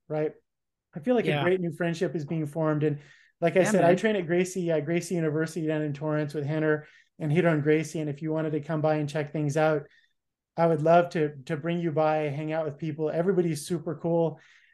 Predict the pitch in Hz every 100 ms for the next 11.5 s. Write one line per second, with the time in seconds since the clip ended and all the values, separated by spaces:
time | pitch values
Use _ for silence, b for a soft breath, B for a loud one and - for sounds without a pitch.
0 | b 165 160 156 147 139 - _ _ _
1 | _ 180 202 190 180 196 190 - 226 190
2 | 175 - 262 165 160 220 185 147 - 151
3 | 147 151 - 196 147 - 214 220 - 185
4 | 180 160 143 b b b _ 160 165 165
5 | 151 214 233 214 180 156 165 147 165 160
6 | 175 190 170 160 156 170 165 156 175 190
7 | 143 160 165 240 202 - 185 170 185 -
8 | b b - 233 220 220 202 185 185 190
9 | 185 180 170 185 202 175 - 180 202 185
10 | 196 165 151 170 175 170 175 165 156 170
11 | 180 190 175 156 156